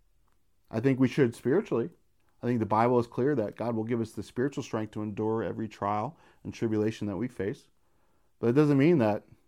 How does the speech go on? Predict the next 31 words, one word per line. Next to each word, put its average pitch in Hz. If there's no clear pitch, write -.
you 107
might 113
not 113
end 117
up 110
homeless 143
in 104
God's 95
will. 101
It 104
doesn't 113
mean 117
that 104
you 113
might 110
end 110
up, 113
um, 98
tortured 139
for 110
God's 101
will. 104
Doesn't 113
mean 139
that 127
we're 120
gonna 127
get 117
out 156
of 196
it. 104